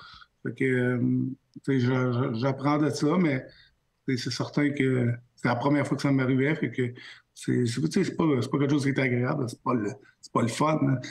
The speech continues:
Puis en plus, quand t'es chez vous, tu sais, c'est pas, euh, comme si j'étais à San Jose, je me fais congédier, je reviens à Montréal.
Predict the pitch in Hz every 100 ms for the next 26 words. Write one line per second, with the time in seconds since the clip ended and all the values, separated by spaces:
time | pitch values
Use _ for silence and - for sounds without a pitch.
0 | 143 - 135 120 151 139 151 - 139 -
1 | 143 135 120 139 185 - _ _ _ -
2 | 143 139 - - 143 143 139 127 127 120
3 | 131 127 - 131 135 - 143 139 127 127
4 | 120 143 139 135 123 156 147 127 120 135
5 | 131 127 127 135 160 139 123 151 151 131
6 | 131 139 151